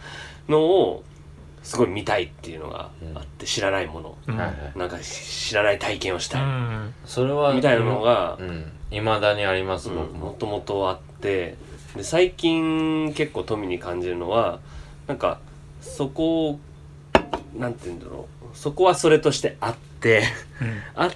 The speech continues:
Speaker 1: た上で、なんて言うんだろう。定石の美しさというか、
Speaker 2: うん。
Speaker 1: そういったのを見るのがすっごい気持ちいいっていうか、
Speaker 3: うん。
Speaker 1: 楽しいっていうのが、その快感に目覚めてるんですよ。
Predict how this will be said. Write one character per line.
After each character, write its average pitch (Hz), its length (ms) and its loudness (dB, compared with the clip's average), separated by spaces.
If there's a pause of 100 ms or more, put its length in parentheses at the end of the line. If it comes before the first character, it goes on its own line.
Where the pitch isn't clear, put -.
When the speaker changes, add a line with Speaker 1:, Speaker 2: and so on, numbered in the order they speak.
(120)
Speaker 1:
た 147 120 6
上 156 260 4
で、 160 360 6 (1900)
な 110 140 -2
ん 98 60 -8
て 90 100 -12
言 85 60 -10
う - 20 -14
ん - 20 -14
だ 80 60 -14
ろ - 140 -12 (260)
う。 117 40 -10
定 131 180 4
石 127 280 2
の 110 140 4
美 - 260 -6
し - 40 -6
さ 90 160 -6
と 87 80 -12
い 76 60 -10
う 78 60 -12
か、 85 320 -8 (100)
Speaker 2:
う 80 40 -12
ん。 - 20 -10 (560)
Speaker 1:
そ - 140 -2
う 175 40 0
い - 20 -2
っ - 40 -20
た - 120 4
の 143 120 4
を 113 520 2
見 113 140 -2
る 104 60 -2
の 90 120 -2
が 123 180 2
す - 180 -8
っ - 20 -16 (180)
ご 117 120 4
い 85 220 -6 (1000)
気 147 120 4
持 123 140 6
ち - 240 0
い 87 40 -8
い - 40 -10
っ - 20 -18
て 71 140 -10
い - 20 -6
う - 40 -10
か、 85 340 -12
Speaker 3:
う - 40 -8
ん。 101 300 -6 (180)
Speaker 1:
楽 120 220 2
し 110 180 -2
い - 40 -6
っ - 20 -16
て - 160 -16
い 85 40 -12
う - 20 -14
の 82 80 -14
が、 87 280 -8 (360)
そ - 140 -4
の 131 80 0
快 127 200 0
感 110 140 0
に 98 60 -2
目 95 120 -2
覚 95 160 -4
め 85 60 -10
て - 100 -16
る 71 60 -16
ん 64 60 -14
で 73 80 -14
す - 140 -14
よ。 - 140 -12